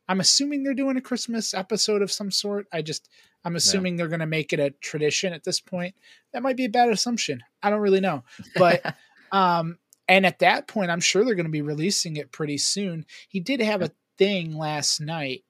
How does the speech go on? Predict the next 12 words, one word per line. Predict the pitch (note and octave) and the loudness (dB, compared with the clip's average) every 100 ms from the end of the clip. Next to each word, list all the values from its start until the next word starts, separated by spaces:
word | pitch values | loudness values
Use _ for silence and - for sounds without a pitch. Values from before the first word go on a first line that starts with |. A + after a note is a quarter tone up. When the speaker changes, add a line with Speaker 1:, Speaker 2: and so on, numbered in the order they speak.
| _ _ _ | _ _ _
Speaker 1:
and | D3+ D3+ D3 | -2 -2 -2
I | D3+ | -4
meant | D#3 E3 - | -4 -6 -4
to | F3 | -6
watch, | D3+ D3+ D3+ D3+ - - | -4 -2 -2 -2 -6 -10
but | - D3+ | -10 -10
then | D#3+ | -8
I | D3 C#3 | -6 -8
just | - - _ | -10 -12 _
did | - E3 | -18 -16
not, | D3+ - - - - - _ _ _ _ _ - | -16 -16 -18 -14 -14 -16 _ _ _ _ _ -12
um, | C#3+ C#3 C3+ C3 C3+ | -8 -8 -8 -12 -14